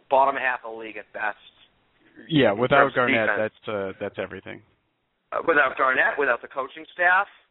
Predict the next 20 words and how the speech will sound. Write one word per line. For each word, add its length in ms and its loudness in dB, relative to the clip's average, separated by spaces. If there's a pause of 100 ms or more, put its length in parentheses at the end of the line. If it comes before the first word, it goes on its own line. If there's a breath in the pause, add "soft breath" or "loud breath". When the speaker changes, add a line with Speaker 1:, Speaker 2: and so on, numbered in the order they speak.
Speaker 1:
uh, 460 -8
without 220 -12
the 100 -20
mentality 640 -2
the 80 -20 (140)
team 240 -16
has 160 -12
had 160 -14
taken 420 -2 (600)
over 260 2
these 200 -8
last 280 4 (220)
six 120 -16 (140)
years. 280 -4 (600)
Speaker 2:
Which 160 2
I 80 4
think 160 4
is 100 8
Speaker 1:
Uh, 80 6
Speaker 2:
Garnett. 320 0